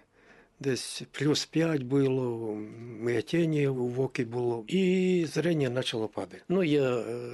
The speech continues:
водителем-професіоналом робив, і т-, потім я бачу, що я вже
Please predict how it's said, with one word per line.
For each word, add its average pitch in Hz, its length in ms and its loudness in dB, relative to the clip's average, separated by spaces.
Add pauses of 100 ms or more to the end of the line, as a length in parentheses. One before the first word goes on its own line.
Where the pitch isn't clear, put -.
(100)
водителем-професіоналом 123 1500 0
робив, 165 400 2 (560)
і 135 80 -4
т-, 135 300 -2
потім 165 360 0
я 135 120 4
бачу, 143 320 0
що - 180 0
я 120 180 2
вже 113 400 -2